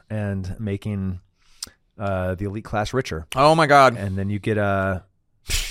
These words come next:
Speaker 1: I mean, you, we, you got a couple of team dudes in there that are fighting it hard.
Speaker 2: They are. And, and you know what I like? Like, they all have their kind of, and I don't know if they plan this, but they all kind of have their own, um, area of interest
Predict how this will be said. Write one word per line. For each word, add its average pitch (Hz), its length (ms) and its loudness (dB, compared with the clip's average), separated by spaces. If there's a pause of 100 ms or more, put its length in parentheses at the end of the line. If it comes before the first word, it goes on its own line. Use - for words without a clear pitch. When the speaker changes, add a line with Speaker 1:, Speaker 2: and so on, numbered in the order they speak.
(380)
Speaker 1:
I 107 80 -4
mean, 98 240 -4
you, 117 140 -6 (180)
we, 131 180 -2
you 131 100 -2
got 131 180 4
a - 40 0
couple 139 240 2
of 127 100 0
team 156 200 0
dudes 131 220 2
in 120 80 0
there 117 160 2
that 110 100 0
are 101 80 0
fighting 107 540 -4
it 85 140 -12
hard. 90 420 -2
Speaker 2:
They 165 160 10
are. 139 400 8
And, 147 260 2
and 160 180 2
you 165 80 2
know 165 80 2
what 160 120 6
I 156 60 8
like? 151 400 2
Like, 135 220 0
they 143 140 4
all 180 200 4
have 160 220 -4
their 139 120 4
kind 156 220 -2
of, - 80 -6
and 139 120 0
I 170 80 2
don't 202 160 0
know 151 140 2
if 143 100 -4
they 120 100 -4
plan 120 500 -6
this, 190 260 -8
but - 160 -4
they 131 100 2
all 175 220 4
kind 175 320 -4
of 147 80 -2
have 135 600 0 (420)
their 131 260 2
own, 139 480 4 (580)
um, 101 440 4 (420)
area 131 200 8
of 104 80 2
interest - 480 -4